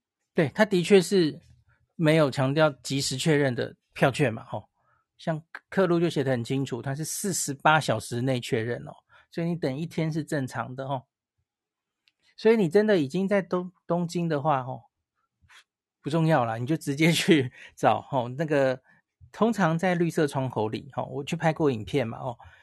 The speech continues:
在那个自动贩卖机、售票机，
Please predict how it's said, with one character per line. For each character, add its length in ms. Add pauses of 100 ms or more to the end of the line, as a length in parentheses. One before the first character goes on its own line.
(340)
在 400 (140)
那 80
个 200
自 200
动 320
贩 180
卖 160
机、 340
售 200
票 200
机， 360